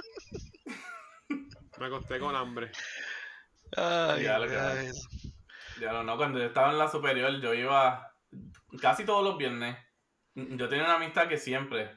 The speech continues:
Speaker 3: eh, eh, ese era como que, eh, lo que hacíamos los viernes. Íbamos, porque salíamos un poquitito más temprano de la escuela los viernes.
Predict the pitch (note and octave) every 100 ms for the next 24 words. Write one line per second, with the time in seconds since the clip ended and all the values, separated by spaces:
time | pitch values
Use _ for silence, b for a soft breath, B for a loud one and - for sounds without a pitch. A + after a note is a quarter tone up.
0 | - - - G2+ - - A#2 A#2+ - C#3
1 | C#3+ C3+ C3+ B2+ A#2+ A#2 A#2+ - - -
2 | - - - C3 A#2+ A#2 A#2+ A#2+ A#2 G#2+
3 | G#2 G#2+ - - - B B - - -
4 | B2+ D3 D3+ C#3+ C3+ A#2 A2+ G#2+ A2+ C3
5 | C3+ D3 C3 B2+ C3 B2+ B2 B2+ A#2+ -
6 | - _ _ - - B2 A#2+ A#2 A#2+ B2
7 | B2 A2+ B2 A#2 A2+ A2+ E3 D3+ C#3